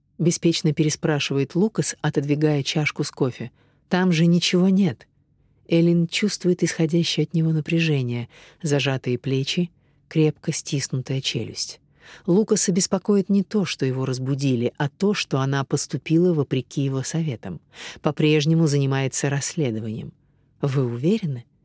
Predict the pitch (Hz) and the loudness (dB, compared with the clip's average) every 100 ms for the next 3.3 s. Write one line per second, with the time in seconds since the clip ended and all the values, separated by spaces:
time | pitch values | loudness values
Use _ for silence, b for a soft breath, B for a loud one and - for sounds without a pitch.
0 | _ _ _ 180 - 175 165 165 170 185 | _ _ _ -2 2 2 2 2 2 2
1 | 277 247 170 147 139 139 147 147 135 120 | 2 0 0 0 0 -2 0 -2 -2 -6
2 | B B B - 214 196 160 120 120 175 | B B B -2 2 4 2 2 0 0
3 | - 123 117 | 0 -6 -8